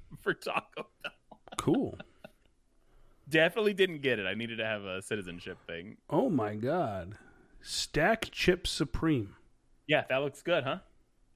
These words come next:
Speaker 2: God.
Speaker 1: Australia getting some good shit.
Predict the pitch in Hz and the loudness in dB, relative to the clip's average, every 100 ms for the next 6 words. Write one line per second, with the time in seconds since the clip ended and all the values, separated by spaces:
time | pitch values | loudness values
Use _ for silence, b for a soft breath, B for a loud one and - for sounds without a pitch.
0 | _ _ _ _ _ _ _ _ _ _ | _ _ _ _ _ _ _ _ _ _
1 | _ _ _ _ _ _ - - - - | _ _ _ _ _ _ -14 -12 -12 -14
2 | - - _ _ _ - - 117 170 147 | -18 -20 _ _ _ -12 -2 0 0 -2
3 | 104 117 110 107 - 110 - | -4 -6 -2 -2 0 -2 -2